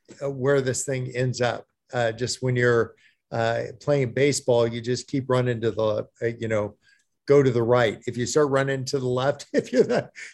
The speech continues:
guy that makes it to third base from home plate first, that ain't good. So it just might involve change of direction. Run just as hard,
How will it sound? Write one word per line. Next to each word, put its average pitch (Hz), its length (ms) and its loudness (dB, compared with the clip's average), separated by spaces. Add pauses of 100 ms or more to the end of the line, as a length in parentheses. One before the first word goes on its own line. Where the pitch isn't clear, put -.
guy 185 220 4
that 190 180 6
makes 165 240 -2
it 156 120 -8
to 131 100 0
third 147 340 0
base 135 340 0
from 123 280 -6
home 131 180 0
plate 139 340 2 (140)
first, 160 500 -2 (300)
that 143 180 6
ain't 135 200 -2
good. 117 280 0 (360)
So 147 340 4
it 139 140 -4
just 165 400 -6
might 160 440 0
involve 135 400 0
change 143 300 -6
of 117 140 -4
direction. 123 600 -2
Run 151 200 4
just 156 240 0
as 123 120 -4
hard, 135 460 4